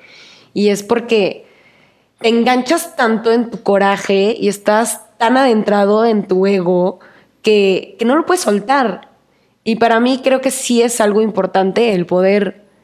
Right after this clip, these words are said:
decir, "Ok, ¿sabes qué? Suelto un poco esto y vamos a debatirlo, ya calmados", ¿no? Sí es importante tener las emociones, pues, dominadas de alguna manera, porque si estás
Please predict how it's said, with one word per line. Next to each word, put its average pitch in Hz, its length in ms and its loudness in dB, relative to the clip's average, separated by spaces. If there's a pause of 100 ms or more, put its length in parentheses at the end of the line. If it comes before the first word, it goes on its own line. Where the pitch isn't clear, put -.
(160)
decir, 208 500 -2
"Ok, - 180 -6 (640)
¿sabes 226 380 -2
qué? 208 320 0
Suelto 220 480 0
un 202 200 0
poco 202 280 -2
esto 240 440 -2
y - 200 -6 (340)
vamos 226 300 0
a 247 60 2
debatirlo, 233 600 0
ya 202 300 -4
calmados", 208 560 0
¿no? 190 200 0
Sí 226 160 -4
es 208 100 -2
importante 202 760 -2 (460)
tener 185 720 0
las 190 300 -2
emociones, 185 840 -2 (720)
pues, - 520 -4 (680)
dominadas 226 1120 2
de 190 60 2
alguna 196 300 0
manera, 202 640 0
porque 190 320 -4
si 190 120 -6
estás 202 420 -4